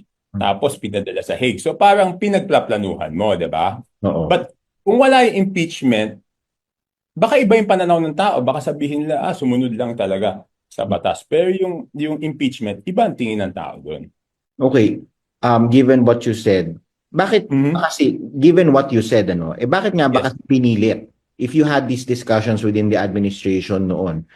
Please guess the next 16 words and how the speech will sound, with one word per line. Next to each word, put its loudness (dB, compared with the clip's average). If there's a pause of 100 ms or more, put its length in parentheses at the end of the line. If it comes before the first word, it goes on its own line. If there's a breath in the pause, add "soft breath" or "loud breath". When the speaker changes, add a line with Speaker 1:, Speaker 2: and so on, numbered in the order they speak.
(220 soft breath)
Speaker 1:
bakit 0
pa 4
ipinilit 4
yung 0
impeachment -4
even 6
when, 4 (480)
even 6
despite 2
your 6
warnings 0 (320)
sa -4
kanila? 0 (1800)
Speaker 2:
Um, 2
bakit 0
pinilit -2